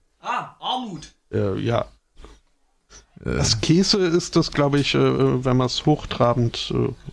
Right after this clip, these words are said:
Speaker 2: und nicht als,
Speaker 3: Hm.
Speaker 2: äh, neue
Speaker 3: Nee,
Speaker 2: Trend,
Speaker 3: das,
Speaker 2: äh,
Speaker 3: das gab's so als
Speaker 2: definiert.
Speaker 3: Hipster-Trend, das weiß ich noch.
Speaker 1: Das nennt sich Armut.
Speaker 3: Ähm,
Speaker 1: Weiß doch hier, Berlin,
Speaker 3: ich,
Speaker 1: arm,
Speaker 3: ich
Speaker 1: aber
Speaker 3: teste,
Speaker 1: sexy.
Speaker 3: ich teste diese Woche nämlich mal so ein bisschen in die Richtung runter. Äh, am vergangenen Wochenende kam die Idee auf, warum ich eigentlich jeden Tag so weit zur Arbeit fahre mit meinem,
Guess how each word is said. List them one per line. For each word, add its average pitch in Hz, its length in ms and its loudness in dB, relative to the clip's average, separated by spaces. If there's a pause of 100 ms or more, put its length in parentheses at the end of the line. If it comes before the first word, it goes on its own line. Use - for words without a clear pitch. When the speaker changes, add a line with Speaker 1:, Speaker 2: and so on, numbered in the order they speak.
Speaker 2:
und 123 300 -2
nicht 127 240 -2
als, 127 160 6
Speaker 3:
Hm. 123 180 4
Speaker 2:
äh, 123 60 4
neue 123 400 2
Speaker 3:
Nee, 127 100 -2
Speaker 2:
Trend, 190 440 2
Speaker 3:
das, 170 140 2
Speaker 2:
äh, 139 60 0
Speaker 3:
das 123 160 -2
gab's - 180 2
so 196 100 4
als 135 140 2
Speaker 2:
definiert. 139 80 0 (100)
Speaker 3:
Hipster-Trend, 98 560 2
das 135 120 0
weiß 123 160 2
ich - 120 -6
noch. 98 160 2
Speaker 1:
Das 151 140 2
nennt 147 140 2
sich 127 200 -2
Armut. 120 320 2
Speaker 3:
Ähm, 120 360 4
Speaker 1:
Weiß 127 180 2
doch 123 120 -2
hier, 113 240 0
Berlin, 117 320 0
Speaker 3:
ich, 117 80 2
Speaker 1:
arm, 123 120 4
Speaker 3:
ich 131 40 0
Speaker 1:
aber 123 80 2
Speaker 3:
teste, 165 220 2
Speaker 1:
sexy. - 180 2
Speaker 3:
ich 113 60 0
teste 170 300 2
diese 127 280 2
Woche 127 220 2
nämlich 123 200 2
mal 117 120 4
so 117 100 2
ein 117 80 4
bisschen 131 240 0
in 117 80 2
die 120 60 4
Richtung 117 320 2
runter. 98 320 2 (800)
Äh, 104 340 4
am 107 680 4
vergangenen 117 440 2
Wochenende 110 360 2
kam 117 240 4
die 104 140 2
Idee 101 260 2
auf, 113 280 -2
warum 113 220 4
ich 127 120 -2
eigentlich 113 260 0
jeden 160 160 4
Tag 143 160 0
so 151 220 0
weit 135 160 2
zur - 140 -2
Arbeit 135 240 0
fahre 110 240 4
mit 110 240 0
meinem, 104 340 2